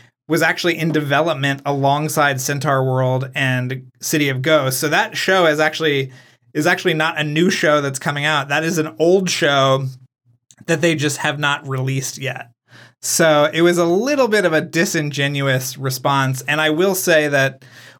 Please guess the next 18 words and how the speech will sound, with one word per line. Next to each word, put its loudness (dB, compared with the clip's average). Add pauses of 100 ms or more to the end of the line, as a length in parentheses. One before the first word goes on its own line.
when 0
I 2
wrote 2
the 0
article, 0
I 0
told -2
Netflix, -4 (460)
"Listen, -2
if -4
you 0
want 4
to 2
refute -2
this, 0
give -4
me -4
five 0